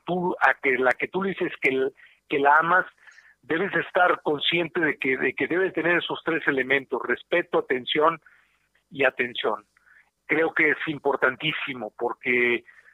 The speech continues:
porque la verdad, el, el amor lleva una gran responsabilidad, una gran responsabilidad de, de recíproca, por supuesto, pero sobre todo, sobre todo el amor es,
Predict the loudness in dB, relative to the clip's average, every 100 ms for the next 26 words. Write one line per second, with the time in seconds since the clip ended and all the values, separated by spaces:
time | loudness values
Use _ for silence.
0 | _ _ _ _ -2 -2 -2 0 2 4
1 | 2 2 0 2 2 4 4 4 4 2
2 | 0 -2 0 0 2 4 4 2 0 0
3 | 2 4 4 4 4 2 -2 -2 0 2
4 | 2 2 4 4 2 _ _ _ _ _
5 | -4 2 4 6 4 2 2 0 2 2
6 | 2 4 4 4 2 0 0 2 2 2
7 | 2 2 0 -2 -4 -2 2 2 0 -6
8 | -8 -4 -2 -2 -4 -10 -10 _ -20 -20
9 | _ _ _ -2 0 0 0 -2 0 0
10 | 2 0 0 0 0 0 0 2 2 2
11 | 2 2 0